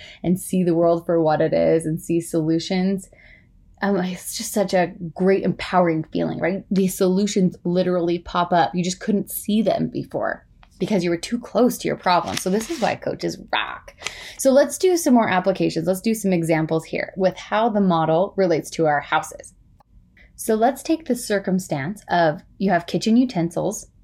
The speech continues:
that take up three drawers, and there isn't a designated spot for specific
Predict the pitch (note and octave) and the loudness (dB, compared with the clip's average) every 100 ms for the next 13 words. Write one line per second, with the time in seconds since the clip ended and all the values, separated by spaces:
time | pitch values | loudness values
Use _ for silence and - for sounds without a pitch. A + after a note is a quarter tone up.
0 | _ E3+ - F3 E3+ F3 - - - A3+ | _ 0 0 -2 0 0 0 -8 -2 2
1 | A#3+ G3+ F#3+ E3+ A3 B3 - _ _ - | 2 4 4 4 0 -6 -16 _ _ -20
2 | - G3 G3 - G3 G#3+ G3+ F#3 F3 F#3+ | -4 0 2 0 2 2 2 2 2 2
3 | F#3 F3 E3 - - E3 - - - E3 | 2 0 -2 -6 -2 -2 -2 -8 -2 2
4 | D#3 D#3 - E3 F3 E3 E3 D#3 - | 2 0 -4 -6 -4 -4 -2 -4 -6